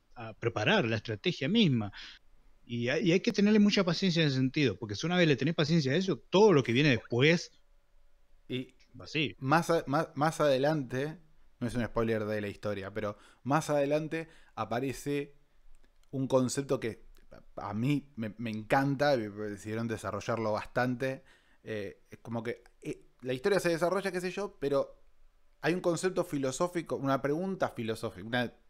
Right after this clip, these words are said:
Speaker 2: dicotomía filosófica de fondo, y es, bueno, ¿qué re-, qué, qué, qué realmente, o sea,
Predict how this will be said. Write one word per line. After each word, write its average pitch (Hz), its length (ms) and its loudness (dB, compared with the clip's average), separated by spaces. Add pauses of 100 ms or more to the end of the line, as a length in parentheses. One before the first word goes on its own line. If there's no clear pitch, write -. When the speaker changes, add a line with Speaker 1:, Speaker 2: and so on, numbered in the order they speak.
Speaker 2:
dicotomía 135 720 0
filosófica 113 500 -4
de 104 60 -8
fondo, 110 420 -8 (400)
y 120 140 0
es, 143 240 -2 (320)
bueno, 131 300 0 (2500)
¿qué 240 200 4
re-, 196 340 2
qué, 180 160 -10
qué, 185 240 -8
qué 240 180 2
realmente, 180 680 2
o - 40 -6
sea, 135 240 -2